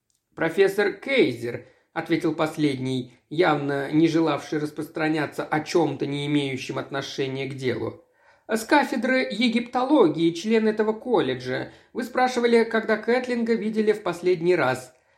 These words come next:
Его скаут отнёс ему ланч в обычное время, в час тридцать. Тогда юноша был у себя, и с тех пор никто, судя по всему, его не видел".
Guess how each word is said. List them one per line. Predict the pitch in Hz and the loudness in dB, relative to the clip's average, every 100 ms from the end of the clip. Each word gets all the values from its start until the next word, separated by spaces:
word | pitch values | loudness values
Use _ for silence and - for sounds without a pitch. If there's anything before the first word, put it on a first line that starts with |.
| _ - | _ -8
Его | 240 277 | -2 -2
скаут | 285 - 330 285 160 151 - | -2 0 4 6 4 2 0
отнёс | 190 220 226 254 233 | -2 -2 -2 -2 -2
ему | 214 226 233 | -2 2 2
ланч | 233 240 254 226 | 0 0 -2 -2
в | 220 | -2
обычное | 196 202 220 220 226 | 0 -2 -2 0 0
время, | 190 185 175 170 | 4 4 4 2
в | 170 | -2
час | - 208 226 - 175 | -2 0 0 -6 -6
тридцать. | 220 202 - - 175 170 - _ - | -4 -4 -6 -2 -2 -2 -16 _ -2
Тогда | 156 151 214 | -2 2 2
юноша | 262 208 233 226 220 | 2 0 -2 0 0
был | 165 214 214 | 2 2 0
у | |
себя, | 180 214 151 135 131 | -2 -6 -2 0 -2
и | - 147 | -4 -6
с | |
тех | - 165 - | -2 -4 0
пор | 247 262 | -2 2
никто, | 185 165 - 262 320 | 0 0 -4 -2 0
судя | - 214 | 0 -2
по | 185 147 | -2 -4
всему, | - 151 202 | -2 -2 0
его | 208 127 170 | 0 0 0
не | 170 | 0
видел". | 123 123 127 131 | -4 -4 -4 -6